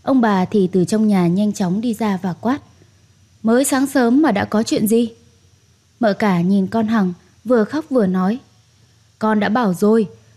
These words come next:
con không muốn chứa chấp con điếm này trong nhà, thầy mẹ không thèm nghe con. Sáng con vừa đi ra ngoài, định đi lấy ít hoa hồng hãm trà. Ai ngờ mới ra đến đây, con ôn vật kia đã đẩy con. Bụng con đau quá thầy mẹ ơi."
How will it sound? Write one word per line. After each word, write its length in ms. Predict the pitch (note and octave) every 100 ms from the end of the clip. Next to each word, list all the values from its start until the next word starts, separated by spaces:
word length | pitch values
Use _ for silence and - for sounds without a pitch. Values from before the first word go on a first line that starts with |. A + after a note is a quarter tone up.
| -
con 200 | A3 A3+
không 220 | B3 A#3+
muốn 240 | A3 G#3+
chứa 220 | B3+ C4+ G#3+
chấp 160 | E4+ -
con 200 | C#4 A#3
điếm 160 | A3+
này 140 | D4+ C4+
trong 220 | B3+ B3
nhà, 260 | A3+ G3+ F3+ _ _ -
thầy 180 | A#3 G3
mẹ 200 | G#3 F3+
không 200 | C#4 C#4
thèm 240 | C4 G3+
nghe 180 | A#3+ C4
con. 260 | C4 C4 B3 _ _ _ _ _
Sáng 340 | - G#3+ G3 A3+
con 180 | C4+
vừa 180 | A3+ G3+
đi 160 | F3+ A3
ra 120 | A3+
ngoài, 360 | G#3+ G#3+ F#3+ F3+ _ _ -
định 220 | - -
đi 140 | C4 B3+
lấy 220 | G#3 G#3
ít 160 | D#4+ -
hoa 120 | C#4
hồng 220 | A#3 G3+
hãm 240 | F#3 G#3+ C#4
trà. 340 | - B3 G3 - _ _ _ -
Ai 220 | G#3+ G#3
ngờ 260 | G#3 G3+ F3
mới 180 | F#3
ra 180 | G#3+ B3
đến 180 | G3 G#3
đây, 200 | B3 A#3+ A#3+ _ _ _
con 160 | C4+ C4+
ôn 220 | D4 C#4+
vật 240 | C4 -
kia 240 | - C4 A#3
đã 160 | G#3
đẩy 220 | F#3 A#3+ D#3
con. 240 | C4 C4+ - _ _ _
Bụng 220 | - A#3+ -
con 240 | A3+ G#3+
đau 160 | G#3 F#3
quá 260 | G#3 G#3+
thầy 140 | E4 C4
mẹ 140 | G#3+
ơi." 300 | - B3+ C#4